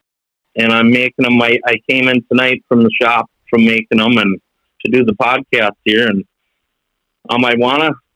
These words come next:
eventually try to get 'em into T R O and maybe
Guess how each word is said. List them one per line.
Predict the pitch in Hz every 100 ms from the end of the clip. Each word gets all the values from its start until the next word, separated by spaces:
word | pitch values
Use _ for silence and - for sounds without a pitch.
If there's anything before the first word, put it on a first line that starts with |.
| _ 131
eventually | 120 135 139 - 127 -
try | 135
to | 127
get | 131 131
'em | 135
into | 131 127 - 131 127 120 _
T | 131 127
R | 123 120
O | 120 135 139
and | 110 110 110
maybe | 117 117 123